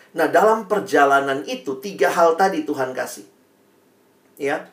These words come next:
Tuhan kasih Roh Kudus menyertai kita, tidak meninggalkan kita. Tuhan kasih firman. Nah, makanya kita mesti punya komitmen dengan firman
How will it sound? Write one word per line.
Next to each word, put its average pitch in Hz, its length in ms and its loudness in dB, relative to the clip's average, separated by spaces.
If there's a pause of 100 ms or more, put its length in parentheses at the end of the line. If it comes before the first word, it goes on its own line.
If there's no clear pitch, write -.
(260)
Tuhan 127 320 -4
kasih 123 400 -4
Roh - 160 -8
Kudus - 800 -4
menyertai 123 560 -8
kita, - 400 -8 (560)
tidak 131 240 -8
meninggalkan 120 720 -8
kita. - 320 -10 (400)
Tuhan 240 320 0
kasih 220 320 -2
firman. 247 640 -4 (560)
Nah, 180 400 2 (240)
makanya 175 320 0
kita 302 240 -2
mesti 240 240 -6
punya 202 320 -2
komitmen 202 640 0
dengan 160 400 0
firman 165 480 -2